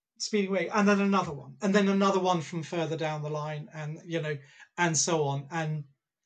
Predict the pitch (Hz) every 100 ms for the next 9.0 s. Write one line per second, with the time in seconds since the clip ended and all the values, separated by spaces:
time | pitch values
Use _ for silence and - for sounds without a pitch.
0 | _ - 196 196 190 294 240 131 - _
1 | _ _ _ _ _ _ _ _ - 233
2 | 247 214 196 185 - - 320 - _ _
3 | _ _ _ _ _ _ _ _ _ _
4 | _ - 185 196 190 190 175 - 214 196
5 | 196 175 156 165 156 143 190 - - 165
6 | 147 139 139 - _ _ _ _ _ _
7 | _ _ _ - 165 160 156 - 160 139
8 | 165 190 190 170 175 180 165 151 151 -